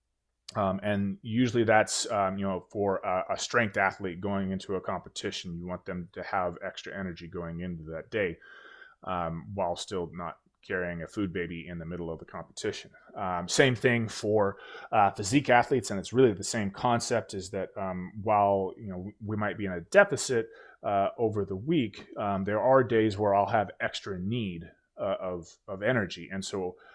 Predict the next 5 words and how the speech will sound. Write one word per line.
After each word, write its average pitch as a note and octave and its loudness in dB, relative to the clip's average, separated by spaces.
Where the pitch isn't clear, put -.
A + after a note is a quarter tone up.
uh, F2 -2
training A#2+ 0
days F#2+ -2
get F#2+ -10
supported, G2 -2